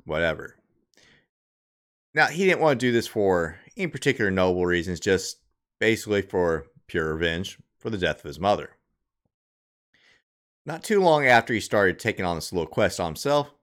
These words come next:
he started hearing a strange voice inside of his head, one he didn't know what came from. The voice that taught him to basically go to different places,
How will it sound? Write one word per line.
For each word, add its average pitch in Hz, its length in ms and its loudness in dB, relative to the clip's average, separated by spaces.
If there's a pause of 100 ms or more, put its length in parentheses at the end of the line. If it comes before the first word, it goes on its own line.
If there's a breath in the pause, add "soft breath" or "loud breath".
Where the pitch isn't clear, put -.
(120)
he - 300 -20
started 202 240 -4
hearing 143 320 2
a 90 500 0 (840)
strange 180 360 0
voice 117 380 2
inside 90 280 0
of 76 60 -4
his - 120 -14
head, 82 240 -4
one 90 200 -2
he 80 260 -10
didn't 76 300 -10
know 76 140 -10
what 76 280 -12
came 127 220 -4
from. - 260 -16 (1040)
The 123 60 -12
voice 156 260 4
that 127 260 4
taught 120 340 0
him 113 200 -4
to 90 480 -2 (760)
basically 165 300 0
go 127 160 6
to 110 180 -4
different 90 400 -2
places, 85 680 -2